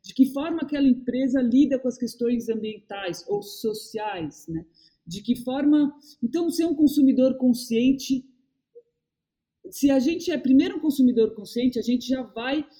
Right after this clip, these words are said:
é, diminuir a nossa geração de resíduo pro planeta, né? É, então, acho que todo esse, esse caminho, o pessoal fala,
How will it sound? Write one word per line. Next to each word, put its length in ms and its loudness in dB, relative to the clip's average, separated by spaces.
é, 240 -6
diminuir 920 6
a 100 -8
nossa 300 0
geração 720 0
de 160 0
resíduo 540 4
pro 160 -8
planeta, 580 -4
né? 300 -4
É, 640 -4
então, 340 -4
acho 160 -6
que 80 -4
todo 280 0
esse, 380 2
esse 320 -6
caminho, 540 -4
o 60 -14
pessoal 260 -4
fala, 320 -8